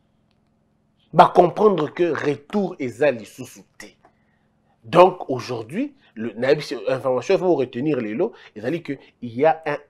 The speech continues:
F C C bar Tshisekedi et Salimi déjà. Boyoka Kibango, ba T V, Boyoki Bango, Baki Koyamba président, Bakutana président. Et bizarrement, comme les gens ne sont toujours pas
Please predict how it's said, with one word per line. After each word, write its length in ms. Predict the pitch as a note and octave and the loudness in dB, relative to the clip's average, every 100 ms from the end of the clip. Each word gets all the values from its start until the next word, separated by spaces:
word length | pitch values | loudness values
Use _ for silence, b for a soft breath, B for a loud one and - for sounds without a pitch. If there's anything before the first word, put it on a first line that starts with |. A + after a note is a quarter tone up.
| F#3 F#3+ | -4 -4
F 80 | |
C 200 | - F3 | -6 -16
C 340 | - - F#3+ E3+ | -14 -8 -8 -8
bar 400 | A2 C#3+ C#3 - | -2 -2 -2 -8
Tshisekedi 760 | - G2 - G#2+ - F3 C#3+ D#3 _ - | -20 -20 -20 -16 -10 -8 -10 -18 _ -20
et 60 | A#2 | -8
Salimi 480 | D3+ C#3 B2 B2 G#2 | -4 -4 -4 -8 -10
déjà. 380 | G#2 G2+ - - _ _ _ _ _ _ _ _ _ _ _ _ _ _ _ - | -16 -18 -20 -20 _ _ _ _ _ _ _ _ _ _ _ _ _ _ _ -8
Boyoka 240 | A#2+ C3+ | -6 -6
Kibango, 560 | - B2 G#2 F3 F#4+ - _ _ _ _ _ _ _ _ _ - | -8 -10 -6 -4 -4 -8 _ _ _ _ _ _ _ _ _ -16
ba 200 | G#2+ - | -14 -2
T 160 | G3+ | 0
V, 360 | F3+ A3+ - _ _ _ _ _ | 0 -2 -4 _ _ _ _ _
Boyoki 260 | C3 C#3+ D#3+ | -10 -8 -6
Bango, 540 | A#2+ A2 E3+ A4 - _ _ _ _ _ _ - | -8 -2 2 2 0 _ _ _ _ _ _ -10
Baki 160 | A#2 | -4
Koyamba 340 | D#3+ C3+ A#2+ A#2 | -2 -2 -2 -6
président, 560 | B2+ A2 C3 A3+ C4+ - B B | -10 -12 4 6 6 2 B B
Bakutana 340 | C3+ D3+ E3+ D#3 | -6 2 4 4
président. 400 | C3 A#2+ B2 C3 | 0 -6 -2 0
Et 80 | D3+ | 0
bizarrement, 580 | E3 D#3 F#3 G#3 F4+ - | 0 8 8 10 4 4
comme 160 | A#3+ B3 | 6 8
les 60 | F3+ | 8
gens 120 | G3+ | 6
ne 220 | D#3+ D3+ | 4 0
sont 140 | G#3+ | -4
toujours 300 | E3+ E3+ F3 | -6 -8 -4
pas 280 | G3 G#3+ - | 2 2 0